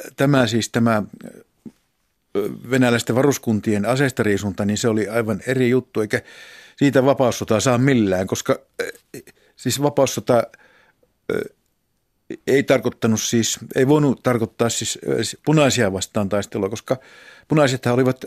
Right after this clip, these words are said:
jo oikeastaan vuoden seitsemäntoista syks-, keväällä paljon aikaisemmin kuin porvarilliset puolueet, siis, ö, työväenliike oli esittänyt Suomen itsenäisyyttä ja kannattanut sitä yhtä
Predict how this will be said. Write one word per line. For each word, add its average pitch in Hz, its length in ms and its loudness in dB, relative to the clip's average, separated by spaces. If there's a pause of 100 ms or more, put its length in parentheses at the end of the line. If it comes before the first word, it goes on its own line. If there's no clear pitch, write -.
jo - 340 0
oikeastaan 123 640 -2
vuoden 131 240 0
seitsemäntoista 117 760 -2 (1300)
syks-, 170 440 0 (200)
keväällä 135 480 2
paljon 135 260 2
aikaisemmin 123 480 0
kuin 101 220 -4 (300)
porvarilliset 113 520 -2 (360)
puolueet, 107 540 2
siis, - 260 -8 (180)
ö, 110 100 -14 (360)
työväenliike 113 580 2
oli 117 140 0
esittänyt 131 480 0
Suomen 107 280 -2
itsenäisyyttä 120 680 -2
ja 107 60 0
kannattanut 127 560 0
sitä - 140 -6
yhtä 123 360 -4